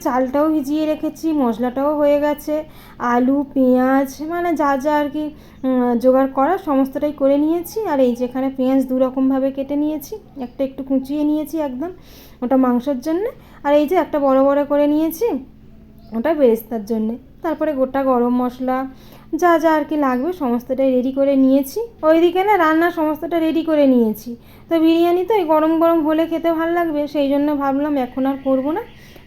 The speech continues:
ঘরের টুকিটাকি কাজকর্মগুলো করে নিই। ওই কাজকর্মগুলো করতে আধ ঘন্টা এক ঘন্টা টাইম লাগবে, তারপরে রান্নাটা চাপাবো। আসলে কি বলুন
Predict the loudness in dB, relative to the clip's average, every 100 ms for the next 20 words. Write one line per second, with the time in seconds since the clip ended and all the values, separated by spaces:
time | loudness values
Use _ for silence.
0 | 0 2 2 -2 -4 -4 -4 -4 -8 -4
1 | -4 -2 -2 -4 0 2 2 0 -6 -14
2 | -20 -20 -4 -2 -2 0 -2 0 -2 0
3 | -2 -2 -2 -2 -2 -2 0 -2 0 -2
4 | -2 -2 -2 -2 0 0 0 -2 -6 -8
5 | -10 -20 -20 -6 -2 0 0 -2 -2 -2
6 | 0 0 0 -2 -2 -4 -6 -6 -8 -12
7 | -20 -12 -4 -2 0 0 0 0 2 2